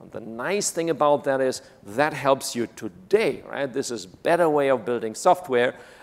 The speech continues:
and it also reduces your switching costs,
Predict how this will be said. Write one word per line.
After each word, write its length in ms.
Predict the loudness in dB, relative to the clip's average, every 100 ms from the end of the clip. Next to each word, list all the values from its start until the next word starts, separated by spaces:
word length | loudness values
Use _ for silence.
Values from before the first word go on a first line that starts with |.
| -16 2
and 340 | 4 4 2
it 140 | 0 0
also 440 | 0 0 0 -4
reduces 560 | -6 -4 -4 -4 -6 -4
your 100 | -6
switching 440 | -2 -2 -2 -4
costs, 340 | 2 2 2